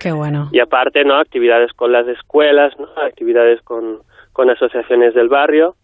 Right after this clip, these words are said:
Speaker 1: Ujú.
Speaker 2: eh, que pueden, pues, conocer el proyecto. Y así, pues, también, ¿no? Saber tener un poco más a, eh, en fortalecer ese link con el mar, ¿no?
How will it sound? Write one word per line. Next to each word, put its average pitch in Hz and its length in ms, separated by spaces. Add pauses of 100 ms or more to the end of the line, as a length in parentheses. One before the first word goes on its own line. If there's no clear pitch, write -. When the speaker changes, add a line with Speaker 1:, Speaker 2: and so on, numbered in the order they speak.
(240)
Speaker 1:
Ujú. 180 400
Speaker 2:
eh, 110 460 (680)
que - 60
pueden, 110 380 (260)
pues, 117 240
conocer 113 340
el 113 100
proyecto. 107 520 (180)
Y 120 80
así, 120 300
pues, 139 240
también, 131 400
¿no? 139 220
Saber 127 360 (320)
tener 127 240
un 135 100
poco 135 280
más 143 240 (100)
a, 120 460 (440)
eh, 113 540
en 113 80
fortalecer 123 640
ese 127 200
link 123 220
con 131 180
el 110 120
mar, 110 240
¿no? 113 160